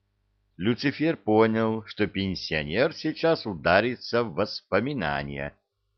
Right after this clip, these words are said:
и зачастил: "Поверю сразу и безоговорочно. Ты лучше главное запиши. Да всё одно не запомнишь ведь. Если они Марьюшку хоть пальцем тронуть посмеют,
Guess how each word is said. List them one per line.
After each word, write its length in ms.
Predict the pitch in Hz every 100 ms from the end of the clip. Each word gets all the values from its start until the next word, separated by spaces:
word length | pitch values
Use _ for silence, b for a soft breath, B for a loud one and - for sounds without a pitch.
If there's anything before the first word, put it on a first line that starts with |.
| _
и 100 | -
зачастил: 760 | 143 160 - 147 - 104 110 113 _ _ _ _ _ _ _ _
"Поверю 540 | - 101 104 110 143 - _
сразу 720 | - - 87 104 113 110 135
и 160 | 113
безоговорочно. 840 | 113 101 98 101 113 117 - 135 135 _ _ _ _ _
Ты 200 | 90 95
лучше 380 | 95 95 104
главное 720 | 101 120 131 127 127 123 123 123
запиши. 800 | 101 110 123 117 104 101 82 - _ _ _ _ _
Да 140 | - 87
всё 160 | 101
одно 320 | 95 92 107 107
не 100 | 95
запомнишь 640 | 95 90 107 104 90 78
ведь. 320 | 80 - _ _ _ _ _ _ _ _ _ -
Если 420 | 117 147 - 104
они 380 | 113 113 123 117
Марьюшку 680 | 87 110 117 87 76 - -
хоть 260 | - 110 -
пальцем 480 | 117 117 - - 92
тронуть 680 | - 92 107 92 82 - -
посмеют, 680 | - 85 135 175 151 98